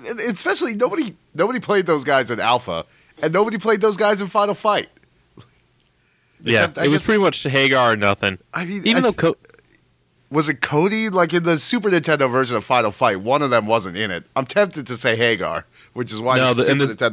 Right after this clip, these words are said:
Speaker 1: Nintendo
Speaker 2: in,
Speaker 1: one sucked.
Speaker 2: in the second one, I don't think they even had Cody. Like, Guy was the main.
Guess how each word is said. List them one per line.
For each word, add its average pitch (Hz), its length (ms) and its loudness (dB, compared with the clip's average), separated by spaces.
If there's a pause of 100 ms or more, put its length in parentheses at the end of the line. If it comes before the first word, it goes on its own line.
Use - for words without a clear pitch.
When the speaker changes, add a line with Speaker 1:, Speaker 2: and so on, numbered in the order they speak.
Speaker 1:
Nintendo 104 60 0
Speaker 2:
in, - 60 4
Speaker 1:
one 92 140 -4
sucked. - 500 -2 (760)
Speaker 2:
in 147 120 0
the 143 80 0
second 180 360 0
one, 131 180 0
I 120 100 2
don't 127 180 0
think 139 120 -2
they 123 80 2
even 113 160 0
had 113 240 0
Cody. 123 320 0
Like, 101 240 0
Guy 107 240 2
was 113 180 0
the 107 80 -2
main. 107 220 0